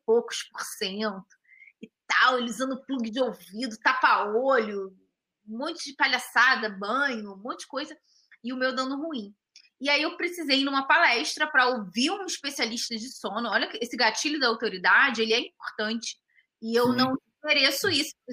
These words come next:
Speaker 1: Inclusive, é por isso que você é um dos nossos convidados, né? Porque muita gente precisa ouvir algumas coisas, algumas verdades do ca-, de uma pessoa que elas,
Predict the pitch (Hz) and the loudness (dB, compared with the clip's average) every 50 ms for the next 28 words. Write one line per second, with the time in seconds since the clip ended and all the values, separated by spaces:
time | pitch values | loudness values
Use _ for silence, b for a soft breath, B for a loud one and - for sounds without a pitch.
0 | 247 247 262 - 285 269 - 370 349 247 262 330 466 440 440 381 392 403 - - | -10 -10 -8 -6 -4 0 2 2 2 2 6 4 4 4 4 -2 -2 -2 -4 0
1 | - 427 415 415 381 349 339 320 302 302 - - 269 233 214 185 170 - - 202 | 0 0 0 2 -2 2 2 2 2 2 -2 -6 -6 -4 0 2 2 2 2 -2
2 | 208 196 196 - b b b b b _ - - 311 277 277 302 440 466 523 427 | -6 -10 -10 -10 b b b b b _ -2 0 2 2 4 2 2 2 2 2
3 | 311 349 370 - - - 269 311 - - 339 381 453 440 349 311 214 226 240 220 | 4 2 -2 -2 -4 -4 -4 -4 -4 0 0 4 4 4 4 4 2 4 2 2
4 | 214 214 208 196 185 190 - - - 233 254 269 247 226 214 214 196 202 220 208 | 2 0 -4 -6 -6 -6 -6 -2 2 2 2 2 0 -2 -2 -2 -2 -2 -4 -4
5 | 196 196 - - 175 185 185 180 185 190 226 277 302 233 208 196 202 - - _ | -4 -6 -6 -10 -10 -10 0 4 4 6 6 6 4 2 -4 -8 -10 -12 -14 _
6 | _ _ _ _ _ _ _ _ _ _ _ _ _ _ _ _ 214 214 240 240 | _ _ _ _ _ _ _ _ _ _ _ _ _ _ _ _ -6 -6 -6 -2
7 | - 277 - - 220 233 254 277 277 277 302 294 - 277 269 269 262 269 294 302 | -2 -4 -2 -2 -6 -4 -2 -2 -2 -2 -4 -4 -2 -4 -2 2 2 2 2 2